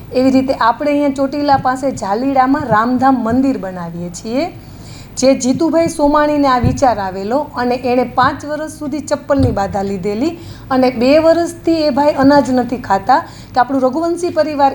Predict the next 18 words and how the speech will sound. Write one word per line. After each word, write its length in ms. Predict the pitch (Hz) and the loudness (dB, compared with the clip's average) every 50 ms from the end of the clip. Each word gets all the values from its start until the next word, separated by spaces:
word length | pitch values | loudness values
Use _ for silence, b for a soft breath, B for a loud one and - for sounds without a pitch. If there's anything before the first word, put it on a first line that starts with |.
| 269 | 0
એક 280 | 269 277 302 285 - - | -4 -4 -4 -4 -6 -2
થાય 260 | 294 294 302 302 294 - | 0 0 0 0 -2 -4
અને 180 | 254 254 254 240 | -4 -2 -2 -2
એક 160 | 226 - - | -4 -6 -2
ભવ્યથી 560 | 233 240 269 285 302 320 311 - 311 302 214 - | 0 2 2 2 0 -2 -2 -2 -4 -4 -4 -2
ભવ્ય 360 | 226 240 254 277 302 294 254 240 | -2 0 0 2 2 2 2 4
મંદિરનું 580 | 247 262 269 262 285 285 277 247 277 311 349 349 - | 6 6 6 6 4 2 2 2 2 0 0 0 -2
એમને 340 | 254 262 262 269 294 339 330 B B B B B B B | 0 2 4 4 4 2 0 B B B B B B B
સ્થાપના 540 | - - - 262 269 269 294 294 277 262 262 233 | -12 -2 0 0 0 0 0 -2 -2 -2 -2 -6
કરવી 220 | 208 208 202 208 | -8 -8 -8 -10
છે. 260 | 202 - - 285 262 214 247 | -10 -6 -4 -4 -4 0 0
જે 100 | 277 285 269 - - | 0 0 -2 -4 -8
સો 180 | - 302 302 330 339 | -4 0 2 2 2
વીઘા 480 | 294 311 302 240 214 294 285 285 285 294 277 B B B B B B - | 2 0 -2 0 2 4 4 4 4 2 0 B B B B B B 0
આસપાસ 460 | 247 269 262 262 - 285 285 285 - | 0 0 0 2 0 0 0 0 -2
જમીન 340 | - 240 254 277 294 285 277 254 | -2 2 2 4 4 4 2 2
લેવાની 360 | 240 233 233 220 214 214 214 | 0 0 -2 -4 -4 -6 -6
છે 300 | - - 262 269 294 285 | -8 -6 -4 -4 -4 -4